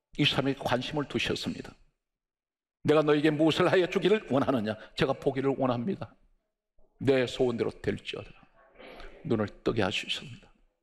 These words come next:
마태복음 십오 장 이십일 절에 성경 강조하고 있습니다. 두로와 시돈 지방으로 가셨습니다. 이곳은 인종 전시장입니다. 두로와 시돈이란 지역은 이방 지역입니다. 그런데 그곳에 가난한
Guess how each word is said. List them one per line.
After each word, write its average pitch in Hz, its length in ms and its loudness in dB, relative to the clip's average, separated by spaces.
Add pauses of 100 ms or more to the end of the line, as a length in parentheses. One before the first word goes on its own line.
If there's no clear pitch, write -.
(420)
마태복음 170 480 2
십오 185 220 2
장 185 160 4
이십일 175 300 0
절에 190 200 4
성경 185 380 0
강조하고 180 480 0
있습니다. 147 480 2 (680)
두로와 123 460 6
시돈 156 480 0
지방으로 131 400 -2
가셨습니다. 127 480 0
이곳은 143 340 0 (300)
인종 139 480 2
전시장입니다. 117 840 -2 (840)
두로와 139 300 4
시돈이란 135 520 2
지역은 123 500 2 (320)
이방 120 400 2
지역입니다. - 640 -4 (1700)
그런데 143 260 2
그곳에 - 420 0
가난한 123 560 -2